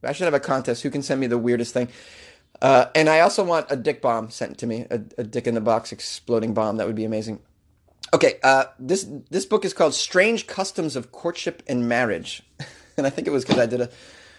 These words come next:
I did an episode about weird marriage customs a while back, and so she was sending me a book about that. So thank you, Melissa. I really appreciate that. Uh,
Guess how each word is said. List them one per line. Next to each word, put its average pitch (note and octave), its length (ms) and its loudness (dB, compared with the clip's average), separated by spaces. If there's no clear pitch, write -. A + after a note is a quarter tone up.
I B2 80 -6
did B2 160 -2
an B2 120 0
episode B2+ 400 0
about A2+ 320 4
weird A#2+ 380 -2
marriage A2+ 400 0
customs G#2+ 640 -8
a A2+ 60 -2
while G#2+ 240 0
back, G#2+ 340 -6
and A2+ 140 -8
so - 140 -4
she - 160 -6
was A#2+ 120 -2
sending A2+ 220 0
me A2 80 0
a G#2+ 40 0
book A2 200 -2
about G#2+ 300 0
that. G2+ 180 2
So C#3 220 2
thank E3 260 4
you, D3+ 80 2
Melissa. C#3 680 0
I A#2 100 -4
really B2 300 -2
appreciate B2 480 -4
that. A#2+ 200 2
Uh, A#2 280 2